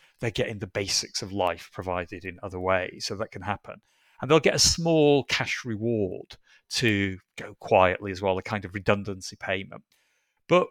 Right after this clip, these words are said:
what are you gonna do with yourself? Well, some of them find employment with the new owners of monastic sites. Some of them will have gone with the abbot or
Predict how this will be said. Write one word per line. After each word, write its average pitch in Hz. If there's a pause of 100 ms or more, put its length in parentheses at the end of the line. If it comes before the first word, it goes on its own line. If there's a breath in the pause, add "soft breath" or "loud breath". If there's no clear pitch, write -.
(120)
what 190
are 165
you 160
gonna 156
do 180
with 143
yourself? -
Well, 110
some -
of 120
them 101
find 98
employment 98 (180)
with 95 (140)
the 107
new 98
owners 98
of 98
monastic 98
sites. 113 (380)
Some 160
of 143
them 147
will 147
have 139
gone 139
with 127
the 127 (420)
abbot 131
or 113